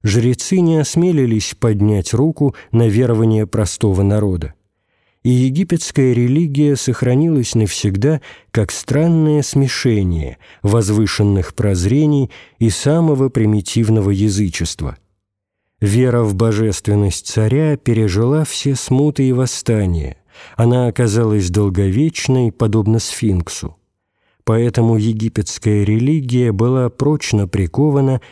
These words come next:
к судьбе державы фараонов. И даже тогда, когда она делала попытки обрести универсальный размах, она оказывалась неотделимой от Сына Солнца и от Нильской долины.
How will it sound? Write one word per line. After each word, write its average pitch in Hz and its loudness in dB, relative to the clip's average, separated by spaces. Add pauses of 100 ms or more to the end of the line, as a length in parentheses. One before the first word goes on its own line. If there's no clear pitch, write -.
(140)
к - -12
судьбе 101 0
державы 104 0
фараонов. 101 -2 (680)
И 113 2
даже 135 2
тогда, 120 0
когда 117 0
она 117 2
делала 110 0
попытки 113 -2
обрести 104 0
универсальный 101 0
размах, 104 0 (420)
она 151 2
оказывалась 143 0
неотделимой 107 0 (200)
от 110 -2
Сына 101 0
Солнца 139 -2 (240)
и 139 2
от 147 0
Нильской 101 0
долины. 92 0